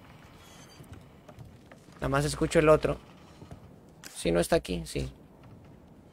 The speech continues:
Sí, según está, según está aquí abajo, gente, a ver. Tal vez por aquí lo vemos. Por ahí abajito, güey, pero sí, es, es inlo-, es ilógico, güey. Es ilógico porque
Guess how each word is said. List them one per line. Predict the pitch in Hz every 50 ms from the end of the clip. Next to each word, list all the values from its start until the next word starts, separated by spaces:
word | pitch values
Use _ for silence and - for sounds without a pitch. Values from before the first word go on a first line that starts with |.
| - - - - - - - - - - - - - - - - - - -
Sí, | - - - 143 135 131 127 120 123
según | 123 135 127 131 139 147
está, | 143 - - 151 156 156 -
según | - 147 139 143 151
está | 151 - 160
aquí | 147 - -
abajo, | 156 143 139 139 139 135 - 120 113
gente, | 135 123 120 117 117
a |
ver. | 113 104 - - - - - - - - - - - - - - - - - - - -
Tal | - 131
vez | 127 131
por | - - 151 143
aquí | 139 - - 139
lo | 139 139
vemos. | 135 135 127 120 113 113 113 - - - - - - - - - - - - - - - - - - - - - - - - - - - - - - - - - - - - -
Por | 139 131
ahí | 131 127 127 127
abajito, | 127 139 143 143 - - 151 147 139 - - 123
güey, | 113 110
pero | - 117 113 117 120
sí, | - - 151 156
es, | 143 143 139 - -
es | 160 151 - -
inlo-, | 170 170 165 170 170 175
es | 175 175 -
ilógico, | 214 196 196 214 208 - 185 151 - 120 110
güey. | 104 98 - - - - - - - - - - - - - - - - - - - - - - - - - - - - - - - - - - - - - - - - - - - - - - - - - - -
Es | - - -
ilógico | 185 180 180 185 196 185 - 170 160 151
porque | 139 143 135 127 - 131 127 123 123 123 120 117 117 117 113 113